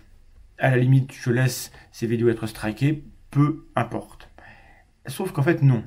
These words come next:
le lendemain de cette réclamation et de ce strike, je suis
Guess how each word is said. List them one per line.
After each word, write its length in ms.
le 140
lendemain 500
de 180
cette 160
réclamation 500
et 20
de 80
ce 140
strike, 420
je 120
suis 260